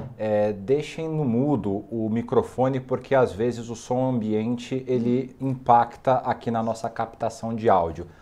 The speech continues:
Lembrando pros nossos espectadores, muito obrigado. Lembrando os nossos espectadores que a conversa, ela tá sendo gravada por videoconferência.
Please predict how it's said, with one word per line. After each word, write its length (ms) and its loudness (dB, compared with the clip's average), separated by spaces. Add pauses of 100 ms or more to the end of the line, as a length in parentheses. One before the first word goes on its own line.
(120)
Lembrando 440 -2
pros 160 -8
nossos 240 -2
espectadores, 960 0
muito 220 0
obrigado. 420 2 (280)
Lembrando 280 -2
os 80 -10
nossos 200 -4
espectadores 760 2 (340)
que 440 0
a 180 2
conversa, 840 0
ela 200 2
tá 140 -2
sendo 260 -6
gravada 600 2
por 180 -6
videoconferência. 920 -4